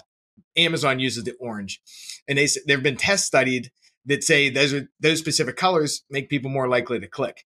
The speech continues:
Um, but that's ju-, that's just my opinion. I like the brighter colors, things like that, that are totally, uh, contrast to your website color for your call to actions. Um, and then Chad can give you his two cents on colors also.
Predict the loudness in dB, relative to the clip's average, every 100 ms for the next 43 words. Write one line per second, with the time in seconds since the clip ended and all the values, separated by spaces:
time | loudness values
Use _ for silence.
0 | _ _ -4 -2 -2 -6 -10 _ _ _
1 | _ _ _ -4 0 2 2 2 2 2
2 | 2 4 2 2 0 0 0 2 2 2
3 | -2 -2 0 0 0 0 0 -4 -4 -4
4 | -4 -4 -4 -6 _ -8 -6 -8 _ _
5 | 0 2 4 2 2 0 -2 -6 _ _
6 | -2 0 0 -4 -6 -8 -8 -6 -4 -4
7 | -2 -2 -2 -2 -2 -2 -4 -4 -4 -4
8 | -4 -4 -10 -10 -8 -10 -10 _ _ _
9 | -20 -20 _ 0 2 2 -2 -2 2 2
10 | 4 2 2 0 2 2 2 0 -4 -4
11 | -4 -4 -6 -2 -2 -2 -4 -4 -6 -10